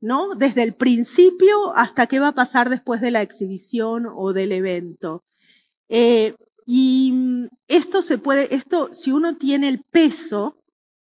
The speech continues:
nuevamente lo cuantitativo, si uno tiene el peso, en nuestra calculadora de huella de carbono hacemos el cálculo,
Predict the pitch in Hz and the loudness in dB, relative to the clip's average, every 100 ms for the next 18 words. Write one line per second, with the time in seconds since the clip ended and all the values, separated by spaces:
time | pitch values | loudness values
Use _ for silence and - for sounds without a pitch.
0 | _ 196 202 208 226 240 233 226 190 202 | _ -8 -4 -2 -2 -2 -2 -4 -4 -4
1 | 190 190 214 214 247 294 277 277 294 _ | -4 -4 -2 0 2 2 2 -2 -4 _
2 | _ _ - 269 285 311 311 330 370 349 | _ _ -6 -4 -2 -2 -2 0 0 0
3 | 349 381 370 - _ _ - 233 233 254 | 0 -6 -6 -12 _ _ -4 -2 0 -2
4 | - 262 240 240 240 247 254 294 285 254 | -2 0 0 0 2 2 2 2 2 0
5 | 254 254 277 277 311 311 294 302 320 - | -2 0 -2 2 0 0 -2 -4 -6 -6
6 | 214 - 254 254 254 220 - 240 240 233 | -6 -4 -6 -4 -4 -4 2 2 2 -2
7 | 247 240 233 233 | -4 -4 -4 -6